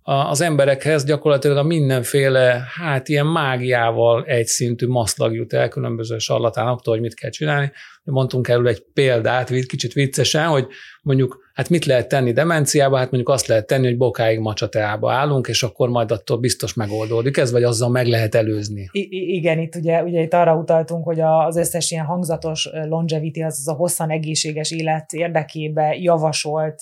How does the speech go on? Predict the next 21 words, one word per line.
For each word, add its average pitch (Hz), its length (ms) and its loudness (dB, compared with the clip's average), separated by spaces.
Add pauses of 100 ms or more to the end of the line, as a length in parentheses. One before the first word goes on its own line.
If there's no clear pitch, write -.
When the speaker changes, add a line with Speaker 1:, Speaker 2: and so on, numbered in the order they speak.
Speaker 2:
praktika, 165 760 0
az, 165 240 -2
az 160 160 -2
nagyon 170 240 -4
sokrétű, 165 800 -6
és 147 280 -4
az 160 100 -6
egyik, 165 320 -4
akikkel 160 520 -6
én 170 160 -4
beszélgetek, 160 640 -4
az 156 100 -8
egyik 151 280 -8
oldal 151 440 -2
ugye 151 120 -2
azt 151 140 -2
képviseli, 151 560 -6
az 143 240 -4
orvosi 151 420 -8
oldal, 151 360 -4
hogy 147 200 -10